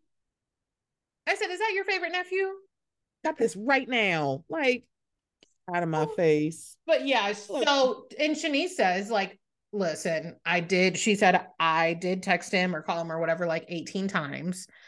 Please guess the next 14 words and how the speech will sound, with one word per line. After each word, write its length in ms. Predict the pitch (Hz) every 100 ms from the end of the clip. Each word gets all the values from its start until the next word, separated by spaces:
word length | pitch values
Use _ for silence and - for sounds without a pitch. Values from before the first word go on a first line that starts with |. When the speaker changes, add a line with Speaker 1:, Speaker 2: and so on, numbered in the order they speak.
| - _
Speaker 1:
You 120 | 180 170
know, 140 | 160
blah, 180 | 165 170
blah. 180 | 214 214
She 180 | 214 185
said 240 | 180 330
Speaker 2:
Mm. 200 | 320 311
Speaker 1:
he, 360 | 262 175 170 165
the 280 | 175 165 160
restraining 400 | 165 160 160 175
order 180 | 175 214
was 120 | 196
not 220 | 269 294
granted 440 | 247 220 220 226